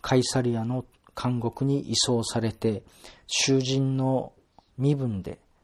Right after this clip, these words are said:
ローマ帝国の首都ローマに護送されました。そして、そのパウロによって、ローマ帝国の歴史が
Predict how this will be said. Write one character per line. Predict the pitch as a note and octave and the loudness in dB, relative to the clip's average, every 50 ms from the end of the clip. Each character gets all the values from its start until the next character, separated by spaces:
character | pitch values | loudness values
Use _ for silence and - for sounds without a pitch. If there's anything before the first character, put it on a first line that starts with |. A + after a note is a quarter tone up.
| - - _ _ _ _ _ - - | -20 -20 _ _ _ _ _ -16 -2
ロ | - A#2+ B2+ B2+ | 2 4 4 4
ー | B2+ | 4
マ | B2 A#2 | 2 2
帝 | - - C3+ B2 | 4 4 4 4
国 | A#2+ - A#2 G#2+ A2+ A#2 | 4 0 -4 -4 -2 -2
の | A#2+ A#2 A2+ G2+ | 0 0 0 0
首 | - - - - - | 0 -2 -4 0 2
都 | C#3 A#2+ G#2+ - - - A2+ | 2 2 2 0 -2 -2 0
ロ | A#2+ B2 B2 | 2 2 2
ー | A#2 | 2
マ | A2 A2 A2+ | 0 0 0
に | B2+ C#3+ D3+ D3+ - B2+ | 0 0 0 -2 -4 -6
護 | A#2+ A2+ G#2 | -4 -4 -4
送 | - - G2+ F#2+ | -2 -2 -4 -4
さ | F2+ - - | -4 -6 -8
れ | F2 F2 | -8 -8
ま | E2 D2+ | -8 -8
し | D2+ - - - | -8 -8 -10 -10
た。 | - - - - _ _ _ _ _ _ _ _ _ _ - - _ _ _ _ _ _ _ _ _ _ _ _ _ _ _ - _ _ _ _ _ _ - - | -10 -12 -14 -16 _ _ _ _ _ _ _ _ _ _ -20 -20 _ _ _ _ _ _ _ _ _ _ _ _ _ _ _ -20 _ _ _ _ _ _ -14 -10
そ | - - B2 | -4 -4 -2
し | - - | -2 -2
て、 | - C#3 C3 C#3 - - - - - - - - - - - _ - - - _ _ _ _ - | -2 -2 -4 -4 -6 -12 -20 -20 -20 -20 -20 -20 -20 -20 -20 _ -20 -20 -20 _ _ _ _ -12
そ | - - - C#3+ | -10 -4 0 2
の | C3+ C3+ B2+ | 2 2 0
パ | - - D#3+ E3 | 0 2 2 2
ウ | D#3+ D3+ | 4 2
ロ | C3 B2 | 2 2
に | A2 G#2 G2+ | 0 0 0
よ | G2+ G2 | -2 -2
っ | F#2 | -4
て、 | - _ - - F#2 D#2+ - - - _ _ _ _ _ _ _ _ _ _ _ _ _ _ | -8 _ -6 -6 -6 -6 -6 -10 -18 _ _ _ _ _ _ _ _ _ _ _ _ _ _
ロ | - C3 C3 | 2 4 4
ー | B2+ | 6
マ | B2 B2 B2 | 4 2 0
帝 | - - D3+ D3+ C#3 | 2 4 4 4 4
国 | - B2+ A#2 - B2 A#2+ | 2 -2 -6 -4 -4 -4
の | A#2 A2 G#2+ | -4 -2 -2
歴 | - G#2+ - - | -2 -2 -2 -2
史 | - - - - | -4 -4 -4 -4
が | B2 A#2+ A#2 - | -4 -4 -4 -4